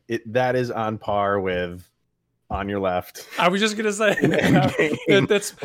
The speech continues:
Speaker 1: Like,
Speaker 2: Endgame Portals, Captain America.
Speaker 1: oh my God, man. Just the music was
Speaker 2: <laughs>
Speaker 1: perfect. It wa-, it was literally like a friend coming back, man. And, and, and you kn-, again,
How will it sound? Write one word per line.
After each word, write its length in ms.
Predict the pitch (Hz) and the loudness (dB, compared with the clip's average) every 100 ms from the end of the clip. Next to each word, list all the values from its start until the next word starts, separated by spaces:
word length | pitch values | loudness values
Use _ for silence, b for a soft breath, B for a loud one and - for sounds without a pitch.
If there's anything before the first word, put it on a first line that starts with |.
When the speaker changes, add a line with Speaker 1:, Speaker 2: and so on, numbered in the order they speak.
| 131 - | -6 -2
Speaker 1:
Like, 200 | 131 226 | 0 2
Speaker 2:
Endgame 460 | 214 202 208 202 | 2 4 4 0
Portals, 500 | - 214 196 165 160 | 0 2 4 2 -2
Captain 340 | - 160 160 170 | -2 -2 0 -2
America. 440 | 160 143 131 131 | 2 2 2 2
Speaker 1:
oh 20 | |
my 340 | 123 117 104 98 101 | 0 -4 -6 -8 -10
God, 400 | 120 101 95 92 | -10 -6 -6 -4
man. 160 | 101 120 | -6 -2
Just 200 | 139 135 | -2 -2
the 120 | 135 | -4
music 840 | 113 113 120 123 127 127 135 131 127 | -2 -2 -2 -2 0 0 -2 -4 -4
was 280 | 117 107 | -4 -4
Speaker 2:
<laughs> 120 | 95 - 180 - | -6 -8 -8 -10
Speaker 1:
perfect. 680 | 185 120 117 - 123 113 - _ b _ _ _ | -8 -8 -8 -4 -4 -4 -12 _ b _ _ _
It 160 | 123 123 | -4 0
wa-, 160 | 139 - | 0 2
it 140 | 143 | 0
was 240 | 151 170 135 | 2 -2 -2
literally 440 | 147 170 175 180 | -4 -2 -2 0
like 280 | 156 127 135 | 0 0 0
a 80 | 156 | -2
friend 380 | - 165 202 185 | 0 -2 0 -2
coming 300 | 120 117 104 | -2 -2 -2
back, 360 | 95 82 - 107 | -4 -6 -10 -4
man. 220 | 104 107 | 0 0
And, 340 | 110 113 110 | -2 -4 -4
and, 460 | 117 113 110 107 104 117 | -4 -4 -4 -8 -10 -8
and 380 | 113 107 110 135 | -6 -4 -2 -2
you 60 | |
kn-, 240 | 180 220 - | 0 -2 -4
again, 420 | 196 349 123 90 | -2 0 0 -2